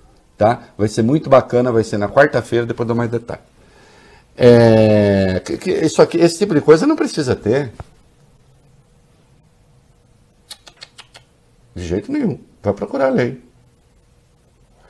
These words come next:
Não pode é fazer gravação clandestina. Você não, o, o, a, a justiça não pode, o investigador não pode, a polícia não pode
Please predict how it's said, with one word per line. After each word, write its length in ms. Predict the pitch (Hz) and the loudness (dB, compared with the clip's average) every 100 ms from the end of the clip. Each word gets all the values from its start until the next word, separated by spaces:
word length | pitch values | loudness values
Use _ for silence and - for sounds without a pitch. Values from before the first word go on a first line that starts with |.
| _ - | _ -2
Não 380 | 107 127 135 | 2 4 4
pode 540 | 110 95 98 131 185 247 | 2 4 6 6 4 0
é 200 | - 139 | 2 2
fazer 600 | - 101 80 82 107 151 | 4 0 0 0 2 2
gravação 500 | 147 107 98 107 120 | 2 0 -2 -2 -2
clandestina. 400 | 120 107 95 - - - 98 | -2 0 0 -2 -14 -8 -4
Você 420 | 113 98 104 113 | -2 -4 0 2
não, 140 | 113 | 2
o, 220 | 107 101 95 101 | 2 0 0 -4
o, 200 | 101 - _ - - | -10 -14 _ -20 -14
a, 320 | - 98 - 117 | 0 0 4 2
a 40 | |
justiça 880 | 95 123 110 - - 139 233 - 139 | 2 -2 -4 -8 -2 2 2 2 2
não 180 | 113 98 | 2 0
pode, 400 | 98 135 165 113 | 6 8 8 6
o 40 | |
investigador 760 | 120 131 - 127 113 95 139 185 | 0 0 -2 0 0 4 4 4
não 160 | 131 | 2
pode, 260 | 117 139 135 | 4 4 4
a 40 | |
polícia 600 | - 110 98 170 196 160 | 0 -2 0 0 0 -2
não 160 | 117 98 | -2 -2
pode 460 | 101 127 151 90 | 2 4 4 0